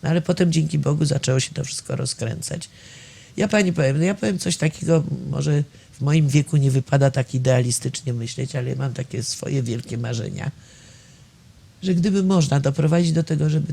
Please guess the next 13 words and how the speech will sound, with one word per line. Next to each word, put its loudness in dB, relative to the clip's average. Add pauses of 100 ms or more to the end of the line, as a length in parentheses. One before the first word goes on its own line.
tym, 0 (560)
no, 0
szczególnie 0
pani 0
urzędniczka 2
z -6
Ministerstwa -4
Sprawiedliwości, -2
prawda, -4
która 0
dalej 2
domaga -2
się -10